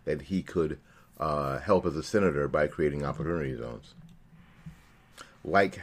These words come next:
having a job is a good thing, but creating jobs will be better," Scott said. "Like, having an income could change my lifestyle, but creating a profit could change my community."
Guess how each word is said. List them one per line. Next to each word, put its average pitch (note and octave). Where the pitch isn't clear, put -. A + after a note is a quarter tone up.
having G#2+
a F2
job G2
is C2+
a D2+
good D2+
thing, B1
but -
creating F#2
jobs C#2+
will A#1+
be C#2+
better," C#2+
Scott -
said. -
"Like, F2
having F#2
an D2+
income F#2
could E2
change F2
my E2+
lifestyle, C#2
but E2+
creating F2
a D2
profit G#2+
could F#2+
change E2+
my D#2+
community." E2+